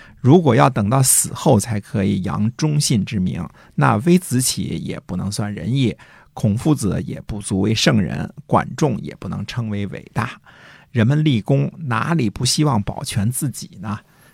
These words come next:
呃，身体和名誉都保全，这是上策。名声有了而身死，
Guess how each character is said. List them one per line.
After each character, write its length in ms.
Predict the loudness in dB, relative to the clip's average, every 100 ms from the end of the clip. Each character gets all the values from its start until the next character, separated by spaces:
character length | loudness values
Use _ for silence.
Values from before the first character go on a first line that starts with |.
| _
呃， 140 | -8 -4
身 320 | 2 4 4
体 220 | 2 -6
和 120 | -4 0
名 240 | 2 2
誉 180 | 2 2
都 180 | 2 0
保 240 | 0 -4
全， 320 | -6 -6 -6 -8 _
这 140 | -8
是 160 | -4 -4
上 320 | 0 0 0 -4
策。 260 | -6 -6 -8 -20 -20 -2
名 260 | 4 6 6
声 260 | 4 4 2
有 120 | 0
了 320 | 0 0 0 -2
而 160 | -2
身 320 | 0 4 4 4
死， 460 | 2 -4 -4 -4